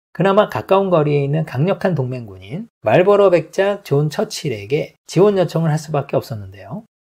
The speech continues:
이런 상황을 우리말 속담으로는 다들 "제 코가 석자다"라고 하는 거죠. 최강의 지상군을 자랑하는 프랑스가 거의 유럽 전역에서 적을 압박하고 있다 보니까 오스트리아가 위험하다는 걸 알면서도 그 어느 나라도 도와줄 수가 없었어요.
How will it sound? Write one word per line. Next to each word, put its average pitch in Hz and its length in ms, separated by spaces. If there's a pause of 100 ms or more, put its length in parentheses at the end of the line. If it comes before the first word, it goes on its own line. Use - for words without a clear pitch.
(140)
이런 220 260
상황을 175 420
우리말 160 400
속담으로는 120 880
다들 131 300
"제 135 220
코가 151 340
석자다"라고 117 1000
하는 160 160
거죠. 107 360 (420)
최강의 214 480
지상군을 151 500
자랑하는 120 480
프랑스가 151 760
거의 131 240
유럽 165 300
전역에서 127 480
적을 123 300
압박하고 123 460
있다 104 200
보니까 110 540 (320)
오스트리아가 175 640
위험하다는 147 580
걸 135 140
알면서도 120 760 (220)
그 233 200
어느 147 200
나라도 147 520
도와줄 143 400
수가 165 260
없었어요. - 400